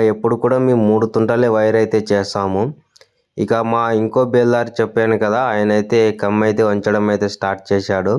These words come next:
ఇక ఈ కమ్మి వచ్చేసి మనం ఒక కడ్డీ తూకానికి ఖచ్చితంగా వేసుకోవాలి, అవతల ఇవతలం వేసుకొని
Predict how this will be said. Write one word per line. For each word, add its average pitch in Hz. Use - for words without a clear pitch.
ఇక 107
ఈ 117
కమ్మి 123
వచ్చేసి 131
మనం 127
ఒక 107
కడ్డీ 110
తూకానికి 120
ఖచ్చితంగా 117
వేసుకోవాలి, 107
అవతల 104
ఇవతలం 101
వేసుకొని 123